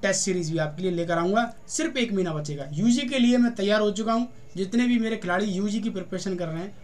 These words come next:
उनका मई में, इक्कीस मई से लेकर इकतीस मई के बीच में exam है, उनके लिए कॉम्बो, combo marathon batch start किया मैंने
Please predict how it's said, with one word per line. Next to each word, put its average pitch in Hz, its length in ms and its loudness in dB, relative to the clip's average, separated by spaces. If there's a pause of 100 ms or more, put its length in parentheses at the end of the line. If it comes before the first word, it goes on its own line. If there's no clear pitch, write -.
(260)
उनका 190 280 -2
मई 175 240 0
में, 196 240 -4 (120)
इक्कीस 185 340 -4
मई 185 120 0
से 185 120 -2
लेकर 185 200 -4
इकतीस 180 440 -6
मई 185 100 0
के 180 120 -4
बीच 175 220 -4
में 175 120 -4
exam 160 300 -4
है, 202 120 -6 (260)
उनके 190 280 -2
लिए 202 120 2 (100)
कॉम्बो, 190 420 -2
combo 190 300 0
marathon 180 380 0
batch 175 160 0
start 175 340 -4
किया 190 140 -2
मैंने 196 240 -2